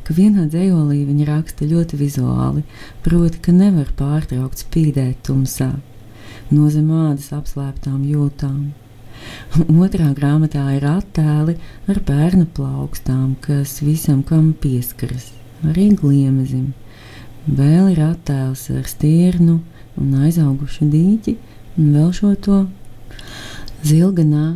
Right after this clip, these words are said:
tādi kā cianotīpi druka, tāpat kā kopiju malas Andra Eglīša fotogrāfijās,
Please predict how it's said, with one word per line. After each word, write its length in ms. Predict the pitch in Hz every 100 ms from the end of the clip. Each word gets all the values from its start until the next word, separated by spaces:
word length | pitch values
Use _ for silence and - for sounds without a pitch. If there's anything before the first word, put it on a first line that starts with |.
| 180
tādi 300 | 156 151 151
kā 160 | - 143
cianotīpi 840 | 147 185 175 151 147 151 151 160 151
druka, 560 | 151 180 247 - 180 185 - - - -
tāpat 340 | - 156 - -
kā 140 | 160 151
kopiju 500 | - 175 180 160 156
malas 540 | 170 208 180 147 151 139
Andra 400 | 143 160 156 160
Eglīša 400 | 156 151 156 -
fotogrāfijās, 880 | 247 160 139 135 - 135 139 139